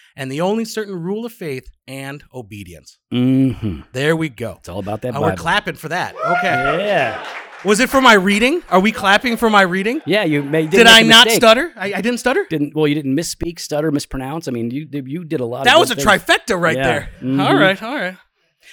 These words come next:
Speaker 2: So really, we're talking about the scripture here, like, the basics of what the Bible is. And I talked a little bit about that earlier in one of my messages, that this amazing book, we call it a book, it's not just one book, is it?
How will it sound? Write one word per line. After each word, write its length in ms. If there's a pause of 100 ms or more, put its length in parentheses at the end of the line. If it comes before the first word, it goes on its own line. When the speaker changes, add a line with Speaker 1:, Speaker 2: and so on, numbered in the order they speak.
Speaker 2:
So 240
really, 240
we're 80
talking 300
about 200
the 80
scripture 400
here, 180
like, 140
the 80
basics 680
of 160
what 160
the 60
Bible 520 (280)
is. 580
And 260
I 40
talked 200
a 40
little 180
bit 120
about 180
that 160
earlier 320
in 220
one 240
of 280
my 120
messages, 640
that 260 (800)
this 180
amazing 720
book, 360
we 100
call 220
it 40
a 40
book, 320
it's 120
not 220
just 240
one 200
book, 280
is 140
it? 140